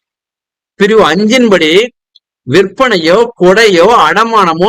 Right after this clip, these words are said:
சொத்து பரிமாற்றமோ, குடும்ப ஏற்பாட்டு ஆவணமோ, இந்த மாதிரி ஏதாச்சும் ஒரு ஆவணம் பதிவுத்துறையில வந்து நீங்க பண்றீங்க அப்படின்னா, அந்த நிலம்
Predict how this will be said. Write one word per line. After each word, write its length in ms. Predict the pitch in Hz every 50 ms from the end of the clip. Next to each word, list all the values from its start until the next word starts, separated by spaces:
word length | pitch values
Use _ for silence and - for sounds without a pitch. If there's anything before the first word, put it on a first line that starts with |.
| 233 226 -
சொத்து 260 | 202 190 190 - 285 - -
பரிமாற்றமோ, 680 | 220 202 196 190 180 175 175 - 160 147 156 175 214 247 269 269 - _ _ _ _ _ _ -
குடும்ப 260 | 190 208 262 269 269 262 247 240
ஏற்பாட்டு 360 | 233 - - 220 208 175 180 160 165
ஆவணமோ, 440 | 165 160 156 147 143 151 170 202 233 254 240 240 _ _ _ _ - 139
இந்த 140 | 139 147 151 143 147 156
மாதிரி 180 | 170 202 233 220 185 156
ஏதாச்சும் 400 | 151 156 185 220 220 - 226 202
ஒரு 80 | 180 160 135 139
ஆவணம் 380 | 156 170 175 165 151 151 180 226 254 285 - _ _ _ _ _ _ _ _ _ _ _ _ _ _ _ _ _
பதிவுத்துறையில 760 | - 165 180 208 277 294 254 - - 247 247 226 226 214 196 180 170
வந்து 140 | 170 185 247 240
நீங்க 160 | 220 196 185 - 160
பண்றீங்க 340 | 165 190 202 214 214 214 202 165
அப்படின்னா, 380 | - - 143 131 127 139 147 165 185 202 202 190 - - 131
அந்த 160 | 139 143 139 139 131 135 139
நிலம் 320 | 156 180 208 226 247 254